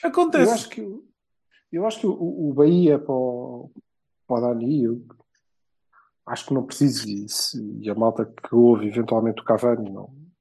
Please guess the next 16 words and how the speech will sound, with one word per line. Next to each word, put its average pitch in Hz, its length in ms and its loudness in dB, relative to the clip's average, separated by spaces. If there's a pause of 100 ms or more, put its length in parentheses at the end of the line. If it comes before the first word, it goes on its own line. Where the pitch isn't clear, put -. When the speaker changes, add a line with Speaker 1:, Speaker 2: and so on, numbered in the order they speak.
(520)
Speaker 1:
Concordo, 98 420 2
Speaker 2:
não 98 60 0
é 110 60 2
Speaker 1:
mas 110 80 0
Speaker 2:
surpresa. 113 500 0 (300)
Speaker 1:
sim. 95 220 -8
Speaker 2:
Não 135 160 4
é 131 60 6
surpresa 127 540 2
nenhuma. 123 420 -2 (260)
Eu 107 300 -4
gosto 127 340 -4
particularmente 117 680 -6
do 120 80 -4
jogador, 131 500 0 (560)
é, 107 380 2